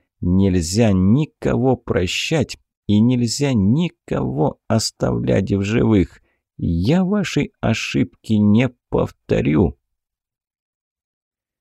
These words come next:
Касым изумленно поднял глаза и увидел в глазах относительно молодого человека в полковничьей форме нечто такое,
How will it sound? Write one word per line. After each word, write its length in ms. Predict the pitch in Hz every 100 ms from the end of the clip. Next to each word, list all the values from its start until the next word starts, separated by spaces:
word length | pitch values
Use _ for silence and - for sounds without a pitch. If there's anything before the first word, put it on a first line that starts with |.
| _ _ _ _ _
Касым 440 | 120 104 - 220 -
изумленно 600 | 143 135 170 208 185 147
поднял 640 | _ 135 139 135 110 95
глаза 460 | 87 90 85 127
и 200 | 170 127
увидел 440 | 123 143 202 185 156
в 60 |
глазах 460 | 101 104 131 - -
относительно 760 | - - 110 - 170 147 139 127
молодого 560 | 120 110 98 104 95
человека 540 | - 98 110 107 98 87
в 120 | - _
полковничьей 920 | 107 104 - - 117 98 82 - 85
форме 460 | 71 127 117 95 95
нечто 540 | 104 110 - - -
такое, 800 | 82 _ 82 - - 190 113 80